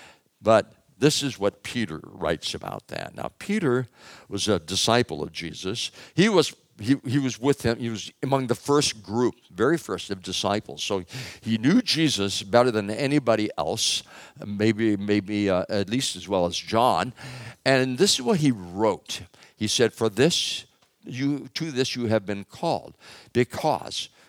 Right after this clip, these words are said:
Christ also suffered for you." And what did he leave behind?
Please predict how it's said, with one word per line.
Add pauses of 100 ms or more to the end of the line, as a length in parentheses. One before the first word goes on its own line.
(140)
Christ (100)
also
suffered (120)
for
you." (600)
And
what
did
he
leave
behind?